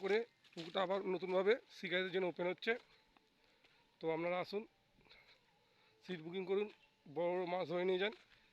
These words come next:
আপনাদের আগেও ভিডিও দেখিয়েছিলাম, পুকুরে বড় সাইজের মাছ আছে, ভালো মাছ খেয়েও ছিল, কিন্তু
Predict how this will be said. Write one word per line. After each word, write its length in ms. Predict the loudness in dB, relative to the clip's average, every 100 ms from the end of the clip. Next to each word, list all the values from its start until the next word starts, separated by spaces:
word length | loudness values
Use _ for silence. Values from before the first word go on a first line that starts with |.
| _ _ -2
আপনাদের 260 | 0 2 4
আগেও 160 | 4 0 0
ভিডিও 160 | 2 2
দেখিয়েছিলাম, 440 | 0 -2 0 -2 -4 -14 _
পুকুরে 220 | -12 -4 -2
বড় 120 | 0 0
সাইজের 260 | 0 0 2
মাছ 100 | 0 0
আছে, 120 | -4 -6 _ _ _ -18 -18 -20 -20 -20 _ -8
ভালো 240 | -2 0 2
মাছ 100 | 2 0
খেয়েও 260 | 2 4 4
ছিল, 120 | 2 0 -2 -10 _ _ _ _ -20 -18 -14
কিন্তু 160 | -12